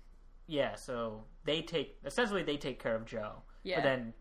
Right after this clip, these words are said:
Speaker 1: Charlie gets sick.
Speaker 2: Charlie and Esther both get sick.
Speaker 1: Right.
Speaker 2: And apparently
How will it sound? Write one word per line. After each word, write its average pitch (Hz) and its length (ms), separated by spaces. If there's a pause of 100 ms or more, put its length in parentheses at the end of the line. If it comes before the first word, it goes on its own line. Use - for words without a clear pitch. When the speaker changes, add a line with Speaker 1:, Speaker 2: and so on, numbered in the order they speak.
(160)
Speaker 1:
Charlie 151 280
gets 117 200
sick. - 400 (100)
Speaker 2:
Charlie 220 440
and 214 440
Esther 202 300
both 226 320
get - 180
sick. 117 360
Speaker 1:
Right. 139 240 (120)
Speaker 2:
And 190 60
apparently 196 680